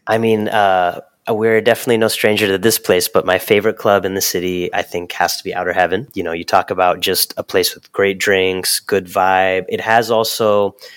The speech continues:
the intimacy of these little tiny, like, hallways and kind of separate tiny rooms and, en-, and, like, you know, enclaves where you can just escape into. And you talk about sound, right? Like,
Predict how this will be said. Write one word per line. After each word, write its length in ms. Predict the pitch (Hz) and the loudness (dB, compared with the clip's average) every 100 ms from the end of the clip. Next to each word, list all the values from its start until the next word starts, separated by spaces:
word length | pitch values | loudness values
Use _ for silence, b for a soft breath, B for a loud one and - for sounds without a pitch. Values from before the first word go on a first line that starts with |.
| B - | B -2
the 120 | 107 | 0
intimacy 440 | 104 - 113 - 107 | 0 -2 -2 0 -2
of 60 | |
these 120 | 98 | -2
little 160 | 104 117 | 0 -2
tiny, 380 | 113 113 113 110 | 0 0 2 2
like, 220 | 104 92 | 2 0
hallways 720 | - 123 120 120 117 113 110 104 | 0 0 2 2 2 0 -2 -6
and 120 | 104 | -4
kind 180 | 113 107 | -2 -2
of 100 | 98 | -2
separate 440 | - 113 - - | -2 0 0 -2
tiny 240 | 113 110 | 0 0
rooms 480 | 107 107 110 113 104 | 0 0 2 0 -2
and, 120 | 101 | -2
en-, 240 | 98 104 101 | 0 -2 -4
and, 140 | 98 | -6
like, 200 | 95 90 | -6 -6
you 60 | 104 | -6
know, 140 | 90 - 101 | -6 -6 -2
enclaves 500 | 107 101 107 104 101 | -2 0 2 2 0
where 80 | 98 | -4
you 80 | |
can 140 | 90 98 | -4 -6
just 160 | 95 | -6
escape 340 | - - 98 - | -6 -4 -4 -4
into. 480 | 98 - 113 117 - B B B - | -6 -4 -2 -2 -4 B B B -4
And 240 | 104 95 98 | 0 0 0
you 60 | |
talk 180 | 107 101 | -4 0
about 200 | 107 95 | 2 0
sound, 380 | - 147 165 95 | 0 0 0 -2
right? 260 | 90 107 | -2 -2
Like, 380 | 104 90 90 - | 0 -2 -4 -10